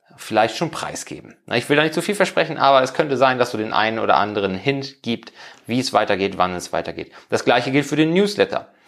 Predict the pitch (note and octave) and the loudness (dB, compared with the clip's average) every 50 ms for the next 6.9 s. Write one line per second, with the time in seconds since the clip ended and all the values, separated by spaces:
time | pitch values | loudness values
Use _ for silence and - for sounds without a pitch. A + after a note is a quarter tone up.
0 | - - - _ - - G#2+ A#2+ C3+ D3+ C#3 C3 C3+ C3 C3 C#3 C#3+ D#3+ E3+ E3 | -20 -20 -20 _ -4 0 0 2 2 0 0 2 2 0 0 0 -2 -2 -2 0
1 | E3+ D#3 D3+ D3+ D#3 C#3+ C3+ C#3 - - - A2+ G#2+ A#2+ A#2+ A#2 - A#2 A2 - | 2 0 2 4 2 2 2 0 -4 -4 -2 0 2 2 0 0 0 -4 -4 -2
2 | - G#2+ A2 B2+ C3 - C#3+ C#3 D3 - - D3+ D3 D#3 - - A2+ A2 - A2 | 2 2 4 4 2 0 -2 -2 -2 0 0 0 0 0 0 0 0 2 2 4
3 | G2+ E2 E2+ - - - D#2+ F#2 A2+ B2 - - D#3 D#3+ D#3 - - - _ - | 4 4 4 2 0 -2 0 0 0 0 0 -4 -6 -6 -6 -16 -20 -10 _ 0
4 | - D3 D3+ D3+ - - - D#3+ F3 D#3+ C#3+ C3 - - _ _ - A#2+ A#2 A#2+ | 2 2 4 2 2 0 0 2 4 4 4 2 -2 -10 _ _ -4 -4 -4 -4
5 | - B2 C#3 C#3+ C#3+ D3 C3+ C3 C3+ C3+ C3+ - _ - - A2+ A2+ - - _ | -4 -4 -2 0 2 2 2 2 2 -2 -4 -8 _ -2 -2 -2 -2 -2 -10 _
6 | _ _ - B2+ B2+ C3 C3+ C3+ - - - G3+ F#3+ F#3+ - - - _ | _ _ 0 2 4 4 2 0 -2 -6 -4 -4 -4 -6 -8 -14 -20 _